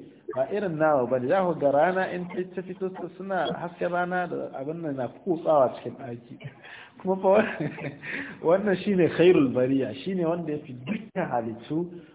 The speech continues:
wato, a, falala da, da me, da, da, da alkhairai, Annabi Muhammad. Khatam sallallahu alaihi wa alihi wa sallam. Khatamul anbiya wa imamul mursalin. To kun ga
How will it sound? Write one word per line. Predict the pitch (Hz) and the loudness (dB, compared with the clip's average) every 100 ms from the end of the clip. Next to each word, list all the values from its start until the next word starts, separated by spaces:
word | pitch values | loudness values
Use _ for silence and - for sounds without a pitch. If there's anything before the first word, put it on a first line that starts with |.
| - | -2
wato, | 120 117 120 110 104 - | -2 -2 -4 -4 -4 -6
a, | 117 110 107 101 101 101 - | -6 -4 -4 -8 -10 -12 -4
falala | 123 139 143 147 143 | 2 4 6 6 4
da, | 120 | 2
da | 110 107 110 | -4 -6 -6
me, | 104 95 - _ _ _ | -6 -12 -18 _ _ _
da, | 113 117 110 104 | -6 -2 -2 -2
da, | 113 107 | -6 -8
da | 104 110 | -8 -6
alkhairai, | 113 107 113 117 120 - - | -8 -8 -6 -4 -4 -6 -10
Annabi | 117 131 110 | -6 -6 -6
Muhammad. | - 123 110 92 - - - - - - - | -8 -8 -8 -12 -16 -20 -20 -20 -20 -14 2
Khatam | 156 156 160 - | 2 2 -2 -4
sallallahu | 127 120 113 123 117 101 | -6 -4 0 0 0 -4
alaihi | 107 107 107 | -6 -8 -6
wa | 110 | -6
alihi | 104 95 | -6 -10
wa | - | -8
sallam. | 147 113 - - - _ _ - | -6 -6 -10 -16 -20 _ _ -6
Khatamul | 139 147 175 160 147 | 0 2 2 0 0
anbiya | 139 131 123 135 | -2 -2 2 2
wa | 117 | 2
imamul | 113 151 147 135 113 110 | 2 2 2 -2 -6 -10
mursalin. | - 104 110 92 - - _ _ - _ | -10 -8 -8 -10 -16 -20 _ _ -20 _
To | 104 - | -16 -8
kun | 139 143 | -6 4
ga | 143 147 | 6 6